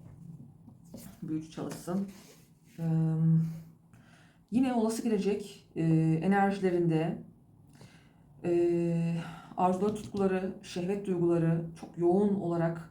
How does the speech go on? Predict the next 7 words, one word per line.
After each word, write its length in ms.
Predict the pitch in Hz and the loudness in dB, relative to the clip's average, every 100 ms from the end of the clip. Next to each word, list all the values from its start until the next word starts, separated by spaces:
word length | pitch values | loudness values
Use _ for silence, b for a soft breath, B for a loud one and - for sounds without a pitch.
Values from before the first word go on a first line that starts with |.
| B B - | B B -8
üst 420 | - - - - | -8 -10 -16 -2
raddelere 640 | 175 170 170 165 165 160 - | 0 0 0 2 2 -2 -8
çıkacak 360 | - 190 196 196 | -6 0 0 2
olan, 340 | 165 151 165 B B B B B 175 | 0 0 -4 B B B B B 0
e, 400 | 175 170 170 170 - - _ _ | 4 4 2 -2 -6 -16 _ _
iki 180 | - 262 | -4 0
tane 580 | 269 202 190 190 196 | 4 6 4 2 -2